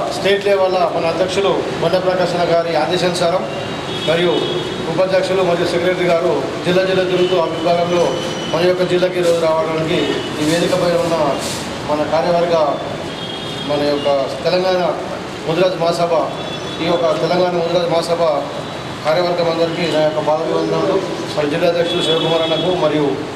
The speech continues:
మీడియా అధ్యక్షులు సతీష్ అన్న గారికి మరియు నాతో ఉన్నటువంటి బంధుమిత్రులందరికీ మన నిజామాబాద్ జిల్లా కమిటీ అందరికీ నా యొక్క పాదాభివందనలు. ముఖ్యంగా మనం పోరాడే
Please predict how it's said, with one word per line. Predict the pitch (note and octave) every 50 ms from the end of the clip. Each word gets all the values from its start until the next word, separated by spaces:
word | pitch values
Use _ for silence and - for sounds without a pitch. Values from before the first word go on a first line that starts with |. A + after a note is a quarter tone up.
| - - D3+
మీడియా | D#3+ E3 F3 E3+ D#3+ D#3+
అధ్యక్షులు | E3 E3 D#3+ E3 E3+ E3+ E3 D3 C#3+ C#3+
సతీష్ | D#3 D3 - - E3 D#3
అన్న | E3+ D#3+ D#3
గారికి | D3+ D3+ - - - - - - - - - - D3+ C#3 D3+
మరియు | D#3 D#3+ D#3+ D#3 D3 D3
నాతో | D#3 D#3+ E3 E3+ D#3+ D#3+ D#3+
ఉన్నటువంటి | D#3 D#3+ D#3 D#3 E3 D#3 D#3+ D#3+ D3+ D#3 D3+
బంధుమిత్రులందరికీ | D3+ E3 D#3+ D#3 D#3 D#3 D#3 D3+ D3+ D3+ D3+ D3+ D3 C#3+ D#3+ D#3 C#3+ C#3+
మన | C#3 C#3
నిజామాబాద్ | C#3 C#3+ D3+ C#3+ C#3+ C#3+ C#3+ D3+
జిల్లా | D3 C#3+ C#3+ - - - - - - - - - - - - - -
కమిటీ | D3+ D#3 D#3 E3+ E3+
అందరికీ | E3 D#3+ D#3+ D3+ - D#3
నా | D3+ D#3
యొక్క | D3+ D#3 - C#3+
పాదాభివందనలు. | D3 D3+ D3+ D3 D3 C#3+ C3 - A#2+ A2+ - - - - - - - - - - - E3+
ముఖ్యంగా | F3 F3+ G3+ G3+ G3 G3+ G3 F3+ -
మనం | F3+ F3+ F#3 F3+ E3+ - E3
పోరాడే | E3+ E3+ F3+ F3+ F3 F#3